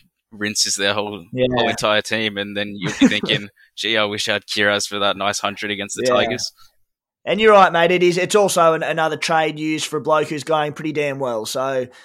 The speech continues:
Speaker 2: uh, Spy, from that list, what are your thoughts? And I know you're, you,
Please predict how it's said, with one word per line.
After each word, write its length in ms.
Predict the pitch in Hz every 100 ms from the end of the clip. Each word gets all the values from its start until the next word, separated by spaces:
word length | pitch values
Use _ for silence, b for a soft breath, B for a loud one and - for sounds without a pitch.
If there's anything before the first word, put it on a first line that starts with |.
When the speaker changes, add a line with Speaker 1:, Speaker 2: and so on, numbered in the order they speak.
| B
Speaker 2:
uh, 200 | - 151
Spy, 340 | 156 - 185 190
from 200 | 190 185
that 180 | 196 170
list, 460 | 185 180 240 - -
what 180 | 160 165
are 40 |
your 180 | 160 165
thoughts? 340 | 165 160 156 160
And 100 | 156
I 80 | 156
know 120 | 156
you're, 340 | 151 147 139 131
you, 320 | 139 139